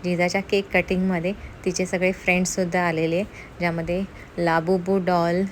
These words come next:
राधाकृष्णा आणि तिचा फेवरेट पेंग्विनसुद्धा होता. So आम्ही सगळ्यांनी एकत्र मिळून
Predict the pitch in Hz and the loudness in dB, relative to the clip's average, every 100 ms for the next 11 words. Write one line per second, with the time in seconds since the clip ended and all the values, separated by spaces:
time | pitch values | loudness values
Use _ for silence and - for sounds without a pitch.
0 | - 190 175 185 190 185 185 - 175 170 | -4 -2 0 0 -2 0 0 0 -4 -2
1 | 175 180 185 170 185 190 175 185 208 - | -2 -4 -4 -2 -2 0 0 0 -2 0
2 | 240 247 247 220 170 175 147 147 156 - | 2 2 2 0 0 0 0 -6 -10 -14
3 | - - 117 - - 175 170 170 165 170 | -18 -18 -10 -6 0 2 2 2 2 0
4 | 170 - - 185 175 180 190 170 175 185 | -4 -12 -10 -4 -2 0 0 0 2 0
5 | - 185 - 175 185 180 220 196 | -2 -4 -2 -4 -2 0 2 2